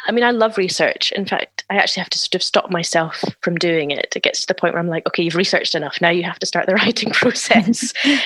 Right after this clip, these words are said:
Speaker 1: Um, and there's always, I, you know, I can't think of a play that I've written that hasn't had a s-, an element of research to it, some more than others. For example, Girl in the Machine,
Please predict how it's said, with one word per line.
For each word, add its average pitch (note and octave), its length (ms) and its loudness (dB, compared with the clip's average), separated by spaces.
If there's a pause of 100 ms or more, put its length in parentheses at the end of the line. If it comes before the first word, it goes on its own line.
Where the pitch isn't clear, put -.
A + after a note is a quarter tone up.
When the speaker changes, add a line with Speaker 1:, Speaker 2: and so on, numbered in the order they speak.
(120)
Speaker 1:
Um, F#3+ 640 2 (100)
and G3+ 240 0 (140)
there's A3+ 140 2
always, A#3+ 520 2 (600)
I, G3+ 140 0 (160)
you A3 60 4
know, F3+ 60 4
I F3 60 4
can't - 300 -2
think F3+ 160 2
of F3+ 40 2
a E3+ 40 0
play E3+ 160 2
that - 100 4
I've D#3+ 80 2
written - 160 2
that - 140 0
hasn't - 280 0
had D#3+ 220 2 (140)
a - 60 -2
s-, - 180 -6 (100)
an E3+ 120 2
element D#3+ 420 0
of D#3 180 -6 (500)
research - 720 -2 (500)
to - 180 0
it, - 200 -2
some F#3+ 180 2
more F3 200 4
than D#3+ 80 2
others. E3 240 2
For - 140 -2
example, E3 340 0
Girl E3 240 6
in D#3+ 60 2
the D#3+ 80 0
Machine, E3 580 0